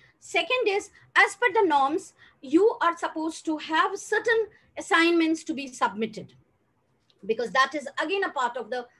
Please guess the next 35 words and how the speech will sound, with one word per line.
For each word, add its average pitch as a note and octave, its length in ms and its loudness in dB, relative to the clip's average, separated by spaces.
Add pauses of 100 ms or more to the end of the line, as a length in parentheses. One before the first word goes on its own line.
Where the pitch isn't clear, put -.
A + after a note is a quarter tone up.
(140)
pre-P E4+ 320 0
H A#3 180 -2
D A#3 120 -8
course, F#3 320 -4
prerequisite F#4 760 -4
of C#4+ 160 -2
pre-P B3 300 -6
H F#3 140 -4
D G#3+ 80 -16
course. - 500 -10 (340)
All C#4+ 140 2
right. F#4 220 -2 (260)
And E4 220 4
what F#4 260 0
we G#4 140 6
have G4 180 0
decided, D#4 640 2 (200)
the - 200 -18
team G#4 320 4 (320)
at D4 100 -4
J F#4 140 2
C, C#4+ 360 -2 (280)
uh, B3+ 600 0
in E4 160 4
charge, D4 520 0 (340)
uh, C4 360 0
have, D#4 400 2
we D#4 200 2
have E4+ 260 0
decided F4+ 540 0
that D4 220 2
for C4+ 220 -6
all F4 240 2
these G#4 240 0
sessions, A3 560 -8